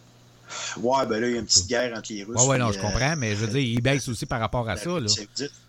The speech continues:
Speaker 2: sais, dans la région d'Ottawa, euh, j'ai vu <laughs>
Speaker 1: Ah ouais, hey.
Speaker 2: soixante-quatre cents,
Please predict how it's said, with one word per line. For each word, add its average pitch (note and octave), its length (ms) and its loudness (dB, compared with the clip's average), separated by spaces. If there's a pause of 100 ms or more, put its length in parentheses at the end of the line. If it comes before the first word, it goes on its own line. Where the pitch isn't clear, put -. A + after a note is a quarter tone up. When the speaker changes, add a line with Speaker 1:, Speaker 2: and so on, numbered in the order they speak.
(140)
Speaker 2:
sais, B2 80 -2
dans A#2+ 100 2
la A2+ 60 0
région B2+ 360 2
d'Ottawa, C3+ 640 2
euh, G2+ 760 -2
j'ai G#2 220 -2
vu C#3 280 0
<laughs> - 40 -8
Speaker 1:
Ah A3+ 220 2
ouais, C3 480 -2
hey. C3 240 4
Speaker 2:
soixante-quatre D3+ 640 2
cents, E3+ 200 4